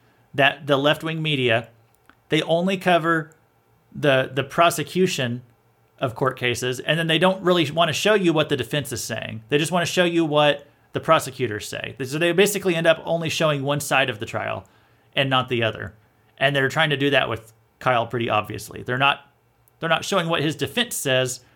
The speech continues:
They're just letting the prosecution have all this airtime to talk about their imagination of, of what Kyle was thinking and, and what,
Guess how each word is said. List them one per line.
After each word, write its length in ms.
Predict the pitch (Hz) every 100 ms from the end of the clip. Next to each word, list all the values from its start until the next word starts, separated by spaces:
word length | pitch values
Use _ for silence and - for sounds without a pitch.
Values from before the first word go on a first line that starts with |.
| _ -
They're 120 | 156
just 280 | 160 151 -
letting 460 | 147 147 143 135 - _ _ _ _ _ _ _ _ _ -
the 80 | 127
prosecution 840 | 156 156 143 208 254 165 147 147 _
have 360 | 135 147 123 _ _ _ _ -
all 120 | 175
this 160 | 170 165
airtime 460 | 180 185 165 131
to 60 | 131
talk 220 | 131 139
about 420 | 143 139 127 - _ _ _ _ _ _ _ _
their 260 | - 143 151
imagination 680 | 143 156 143 143 147 - 135
of, 260 | 120 107 - -
of 140 | 123
what 220 | 131 131
Kyle 240 | - 123 113
was 140 | 110
thinking 420 | - 113 113 107
and, 180 | 107 104 - _ _ _ _
and 160 | - 127
what, 220 | 131 127